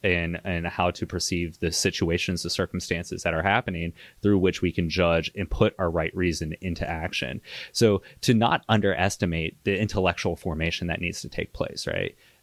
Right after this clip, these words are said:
Um, through which we can grow in prudence so that we can actually have the intellectual tools,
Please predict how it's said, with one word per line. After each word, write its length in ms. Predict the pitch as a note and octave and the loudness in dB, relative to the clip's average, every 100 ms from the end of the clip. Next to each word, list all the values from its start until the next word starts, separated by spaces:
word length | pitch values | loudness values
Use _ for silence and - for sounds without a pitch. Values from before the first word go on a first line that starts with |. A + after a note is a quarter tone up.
| _ | _
Um, 400 | F#2 E2 E2 E2+ - - | 2 4 2 -2 -8 -4
through 300 | - G#2 G2+ | 2 6 6
which 260 | F#2 E2 F2+ | 4 2 0
we 160 | F2 | 0
can 200 | - E2+ | 0 -4
grow 420 | D#2+ D#2 E2+ - | -4 -2 0 2
in 100 | - - | -2 -4
prudence 460 | - - - - - | -8 -8 -12 -14 -12
so 140 | - F#2+ | -2 0
that 220 | E2+ - | 0 0
we 140 | F#2+ | -2
can 240 | E2+ F2+ E2 | 0 -2 -2
actually 340 | - F2+ F2+ | -4 -2 -2
have 480 | E2+ F2+ F#2 G2 F2 - - - | -2 0 2 2 0 -6 -20 -8
the 480 | F2+ F2 E2+ E2 E2+ - | 0 2 4 2 -2 -2
intellectual 600 | A2+ - G2+ F#2+ - F2 | 0 4 4 2 0 -4
tools, 600 | - A2 G2+ F#2+ - | 0 2 4 2 -2